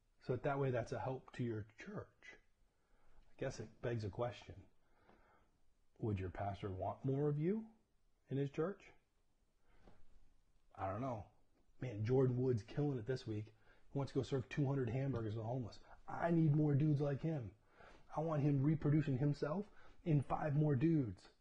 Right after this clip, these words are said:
because that'd be more people that are helping the homeless. That's awesome. But we've gotta be about discipleship making, not just getting together to check the box of church. In fact, guys,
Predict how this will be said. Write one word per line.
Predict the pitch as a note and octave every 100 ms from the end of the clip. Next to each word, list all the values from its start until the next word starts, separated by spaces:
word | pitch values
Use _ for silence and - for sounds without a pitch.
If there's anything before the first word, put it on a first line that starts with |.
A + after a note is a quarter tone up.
| - _ _ - - _
because | C3+ D3 C#3
that'd | D3+
be | D3
more | C3+ C#3 D#3+ D#3
people | - E3 E3+ C#3
that | B2
are | A#2+ - -
helping | - C#3 - C3+ B2+
the | G#2
homeless. | - C3+ D3 G2+ E2 - _ _ _ _ _ _ _ - -
That's | - - -
awesome. | C3 C#3+ - F#2 G#2 - - - - _ _ _ -
But | A#2
we've | B2+
gotta | B2+ D3+ F3
be | E3
about | C3 B2+ B2+
discipleship | G#2+ A#2+ B2+ G#2+ - F#2
making, | G2 F#2+ - A2 - _ _ _ -
not | - C3
just | - D3 -
getting | - B2+ B2+
together | A2 A#2+ A#2+ F2+ - _ - _ _
to | -
check | - B2
the | -
box | A2 A2 G#2
of | G2+
church. | - A#2 G2 - - _ _ _ - _ _ - -
In | G2+
fact, | A#2 A#2+ - - _ _ _ - C3+ - - - _ - - - _ - - -
guys, | A2